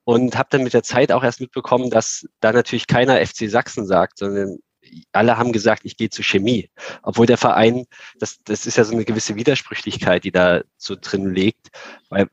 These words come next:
weil ich, ich finde ja, dass dieser Name F C Sachsen durchaus mit dieser,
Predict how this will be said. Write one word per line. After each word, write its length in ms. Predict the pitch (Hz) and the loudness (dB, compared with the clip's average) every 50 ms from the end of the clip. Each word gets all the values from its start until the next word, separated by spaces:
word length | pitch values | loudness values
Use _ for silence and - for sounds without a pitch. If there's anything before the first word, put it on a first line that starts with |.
| _ _ | _ _
weil 420 | - 101 104 101 104 101 - - - - _ _ _ _ | -2 2 2 4 2 2 0 -4 -8 -14 _ _ _ _
ich, 260 | _ - - 110 - | _ -14 -12 -10 -8
ich 100 | 110 - | -6 -4
finde 220 | - 120 120 113 | -4 -2 2 2
ja, 100 | 110 110 | 2 2
dass 160 | 107 110 - | 2 0 -4
dieser 220 | - - 104 110 98 | -4 0 2 2 2
Name 280 | 98 98 107 117 113 | 4 2 2 2 2
F 120 | - - - | 0 -2 -4
C 100 | - 104 | -6 -2
Sachsen 360 | 98 110 110 - - - 101 | -2 -2 -2 -2 -6 -10 -8
durchaus 540 | 107 113 113 - - - 101 113 117 - - | -8 -6 -4 -2 0 2 2 2 0 -2 -4
mit 220 | 110 104 - - | -8 -10 -10 -10
dieser, 380 | 110 101 101 101 98 95 92 | -8 0 2 4 6 6 4